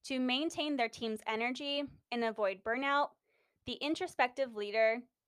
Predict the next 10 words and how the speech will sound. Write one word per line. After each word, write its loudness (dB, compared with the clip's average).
initiates -2
activities -4
that 0
balance 0
work, 4
play, 2
and -6
creativity. -8
However, 8
greens -2